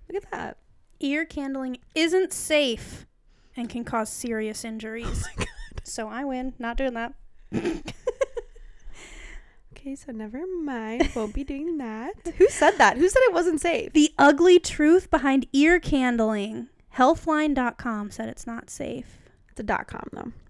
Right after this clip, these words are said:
Speaker 2: This says that it's not good. Um, Doctor Zhao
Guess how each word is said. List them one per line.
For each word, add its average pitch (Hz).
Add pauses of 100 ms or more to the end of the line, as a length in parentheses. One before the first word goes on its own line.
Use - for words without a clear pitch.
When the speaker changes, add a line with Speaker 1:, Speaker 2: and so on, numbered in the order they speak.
(1400)
Speaker 2:
This 254
says 214 (360)
that 214
it's 208
not 214
good. 220 (2250)
Um, 254
Doctor 240
Zhao 226